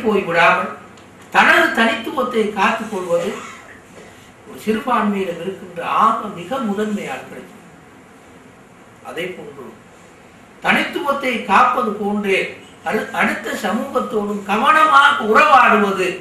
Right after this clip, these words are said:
அதோடு சார்ந்த இன்னும் ஒரு பிரச்சனை. இரண்டாவது பிரச்சனை அடுத்த சமூகங்களுக்கு இஸ்லாமிய தூதை எத்தி வைப்பது இரண்டாவது பகுதி.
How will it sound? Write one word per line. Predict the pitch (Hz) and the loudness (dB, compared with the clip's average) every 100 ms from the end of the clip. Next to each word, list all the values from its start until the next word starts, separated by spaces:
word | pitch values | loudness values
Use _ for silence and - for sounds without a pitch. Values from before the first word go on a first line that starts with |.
| - - - - - - - - - - - - - - | -14 -20 -20 -20 -20 -20 -20 -20 -20 -20 -20 -20 -14 -8
அதோடு | 170 208 214 - | -2 0 0 2
சார்ந்த | 175 233 226 196 175 - - | 4 4 2 0 -2 -4 -6
இன்னும் | 208 208 - | -4 -4 -6
ஒரு | - | -12
பிரச்சனை. | - - - - - - - - - - - - - - - - - - - - - | -14 -16 -20 -20 -20 -20 -20 -20 -20 -20 -20 -20 -20 -20 -20 -20 -20 -20 -20 -20 -4
இரண்டாவது | 170 226 - - - - | 2 4 6 6 6 2
பிரச்சனை | - - - - - - - - - - - - 170 | -2 -6 -10 -10 -12 -18 -20 -20 -20 -20 -20 -4 2
அடுத்த | 277 - - 220 | 2 2 -4 -4
சமூகங்களுக்கு | 208 214 208 180 165 - 156 135 - - - - - - | -4 0 -2 -2 -6 -6 -8 -10 -12 -20 -20 -20 -20 -18
இஸ்லாமிய | - 185 208 208 - - | -2 4 4 4 0 -6
தூதை | 208 220 190 - | -4 -2 -2 -2
எத்தி | - 226 170 | -4 -4 -4
வைப்பது | 131 - - - - - - - - | -4 -6 -8 -10 -12 -18 -20 -20 -10
இரண்டாவது | 143 - 175 - - | -4 -4 -4 -6 -10
பகுதி. | - - | -14 -16